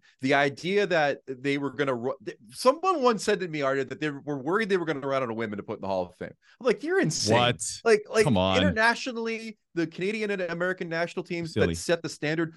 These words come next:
Speaker 1: Julie Chu being outside the Hall of Fame still, insane. Megan Acosta, like, there's so many other players that could be in the Hall of Fame now that are deserving.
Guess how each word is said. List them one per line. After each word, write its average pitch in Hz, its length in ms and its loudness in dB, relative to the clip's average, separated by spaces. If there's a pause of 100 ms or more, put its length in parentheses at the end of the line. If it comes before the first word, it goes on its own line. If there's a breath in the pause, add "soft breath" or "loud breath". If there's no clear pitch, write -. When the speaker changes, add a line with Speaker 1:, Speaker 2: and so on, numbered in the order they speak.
Speaker 1:
Julie 214 280 0
Chu 196 380 0
being 190 240 0
outside 180 480 0
the 165 60 -4
Hall 170 300 -2
of 165 80 -8
Fame 180 400 -6
still, 185 460 0 (220 soft breath)
insane. 160 580 0
Megan 180 220 4
Acosta, 160 420 0
like, 165 240 0
there's 170 260 -4
so 233 220 -6
many 254 280 -2
other 190 320 2 (160)
players 143 600 -4 (200)
that 143 160 -6
could 123 120 -10
be 151 100 -4
in 160 60 0
the 147 80 4
Hall 139 240 6
of 131 80 0
Fame 120 280 -2
now 120 500 2 (280 soft breath)
that 131 260 2
are 123 160 4
deserving. 123 640 -2